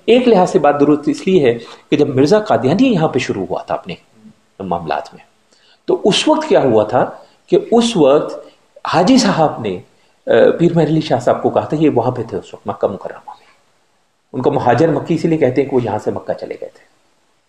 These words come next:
वहीं सेटल हुए थे, वहीं उनका इंतकाल हुआ था। बल्कि उनकी दो बेगमात थी, उनका वजीफा यहाँ से फिर देवबंद से, अ, थानवी साहब वगैरह ने लगाया था।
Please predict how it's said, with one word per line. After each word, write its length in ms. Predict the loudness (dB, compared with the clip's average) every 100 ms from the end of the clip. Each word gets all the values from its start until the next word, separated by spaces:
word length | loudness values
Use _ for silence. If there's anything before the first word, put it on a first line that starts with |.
| -2
वहीं 140 | 0
सेटल 280 | 2 -2 -2
हुए 160 | 0 2
थे, 200 | 2 2
वहीं 260 | 0 -2
उनका 200 | -4 -2
इंतकाल 380 | -2 -2 -2 -4
हुआ 160 | -4 -8
था। 180 | -10 _ _ _ _ _ _ _ _ -4
बल्कि 200 | -2 0
उनकी 160 | 2
दो 140 | 2 4
बेगमात 520 | 4 2 0 -2 -2
थी, 60 |
उनका 200 | -2 -2
वजीफा 360 | -2 -2 0 0
यहाँ 260 | 0 0 -2
से 120 | -2
फिर 180 | -4 -2
देवबंद 340 | 0 0 -2
से, 140 | -4 -6 -6 _ _ _ -2
अ, 300 | 0 0 -2
थानवी 200 | -2 -2
साहब 240 | 0 0 2
वगैरह 260 | 2 2
ने 60 | 0
लगाया 280 | -4 -6 -6
था। 140 | -14